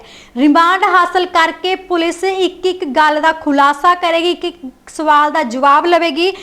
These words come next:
ਕਿ ਆਖਰਕਾਰ ਕਿਉਂ ਇਹਨਾਂ ਦੇ ਵੱਲੋਂ ਇਸ ਗੈਂਗ ਨਾਲ ਜਿਹੜਾ ਇਹ ਜੁੜਿਆ ਗਿਆ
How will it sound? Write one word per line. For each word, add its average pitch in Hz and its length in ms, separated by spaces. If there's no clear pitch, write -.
ਕਿ 381 120
ਆਖਰਕਾਰ 349 840
ਕਿਉਂ 381 480
ਇਹਨਾਂ 359 440
ਦੇ 359 160
ਵੱਲੋਂ 302 420
ਇਸ 330 100
ਗੈਂਗ 262 240
ਨਾਲ 294 320
ਜਿਹੜਾ 339 300
ਇਹ 370 140
ਜੁੜਿਆ 302 440
ਗਿਆ 349 320